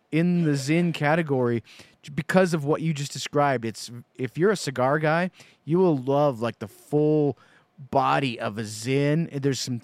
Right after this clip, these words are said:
there's usually some sweetness. A good Zin has some butter. All of those things really meld nicely with a cigar, uh, and especially a cigar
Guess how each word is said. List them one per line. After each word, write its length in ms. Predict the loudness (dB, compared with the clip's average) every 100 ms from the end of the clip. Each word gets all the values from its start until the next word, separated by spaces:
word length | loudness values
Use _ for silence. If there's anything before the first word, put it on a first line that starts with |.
| -4
there's 200 | -4 0
usually 280 | 0 2 0
some 160 | -4
sweetness. 560 | -6 -4 -2 -2 -2 -6 -18 -10
A 80 | -4
good 240 | 2 2
Zin 240 | 2 0 2
has 200 | 2 0
some 200 | -2 -4 2
butter. 460 | 2 4 2 0 -4 -18 -20 -4 4
All 240 | 6 6
of 60 | 4
those 260 | 2 2
things 440 | -2 0 2 0 -4 _
really 320 | -2 0 2
meld 520 | 0 2 4 4 2 -2
nicely 680 | 0 0 -2 -2 -2 -2 -6 _ _
with 180 | -4 -2
a 40 | -2
cigar, 720 | -6 -2 2 2 2 -2 -6 _ _ _ -2
uh, 220 | 0 0 0
and 120 | -4
especially 580 | -4 0 0 0 0 2
a 100 | 0
cigar 540 | -2 -2 0 2 0